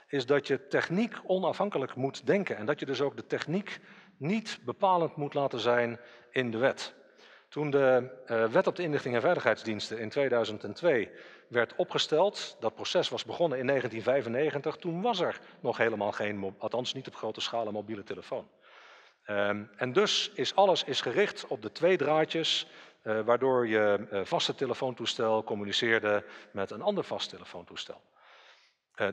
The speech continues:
de dreiging is veranderd. De dreiging maakt gebruik van andere technieken.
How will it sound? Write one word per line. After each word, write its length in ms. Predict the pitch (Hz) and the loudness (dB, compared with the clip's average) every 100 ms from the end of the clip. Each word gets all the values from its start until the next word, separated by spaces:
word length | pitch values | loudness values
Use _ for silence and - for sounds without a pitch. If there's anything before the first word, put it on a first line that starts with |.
| - | -4
de 140 | 120 | -6
dreiging 460 | - 156 202 180 185 | 2 4 4 2 -2
is 120 | 175 | -2
veranderd. 640 | - 160 160 185 196 - - | 0 0 -2 -4 -10 -14 -6
De 120 | 127 | -6
dreiging 460 | - 131 202 156 139 | 0 2 2 0 0
maakt 220 | 151 131 | -2 -2
gebruik 420 | 131 104 120 185 | -6 2 4 4
van 160 | - 147 | 0 -6
andere 300 | 151 123 107 | -4 -4 -8
technieken. 560 | 107 95 123 - 208 | -8 -8 -8 -8 -12